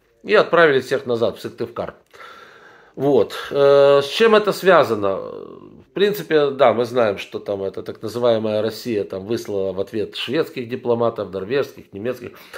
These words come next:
Так и представляю, как они рыдают, там, уезжая домой из этой помойки с этими деревянными туалетами,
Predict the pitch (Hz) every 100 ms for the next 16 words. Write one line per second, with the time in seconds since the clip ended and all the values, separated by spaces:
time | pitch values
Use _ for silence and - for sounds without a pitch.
0 | - - 170 175 156 196 170 131 135 131
1 | 127 127 135 131 180 170 120 - 110 113
2 | 117 117 123 110 113 123 170 175 - -
3 | - - 113 113 127 117 120 127 170 156
4 | 127 110 - - - - 101 104 113 104
5 | 117 120 123 113 113 110 120 113 123 110
6 | 104 98